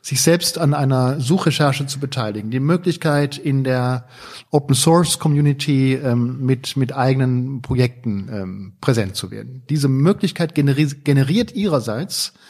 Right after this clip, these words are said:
äh, auf der Seite von Personen, auf der Seite von Organisationen, auf der Seite von, sag mal, Institutionen politischer Art Handlungschancen,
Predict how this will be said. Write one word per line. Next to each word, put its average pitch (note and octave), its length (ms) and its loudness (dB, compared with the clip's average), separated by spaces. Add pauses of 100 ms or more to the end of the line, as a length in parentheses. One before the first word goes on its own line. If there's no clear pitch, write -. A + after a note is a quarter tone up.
(560)
äh, C#3+ 60 -2
auf C#3 320 0
der C#3+ 120 4
Seite C3+ 300 0
von A#2 320 -4
Personen, E3+ 460 2 (340)
auf B2+ 180 -2
der B2+ 120 0
Seite A#2+ 260 -2
von A2+ 200 -6
Organisationen, C3+ 1120 0
auf B2 200 -4
der B2 120 -2
Seite A2+ 320 -4
von, G#2+ 420 -8 (960)
sag G3+ 180 -14
mal, D#3 140 -6
Institutionen F3+ 920 2
politischer D3+ 500 0
Art E3+ 500 -6 (100)
Handlungschancen, D#3+ 1080 0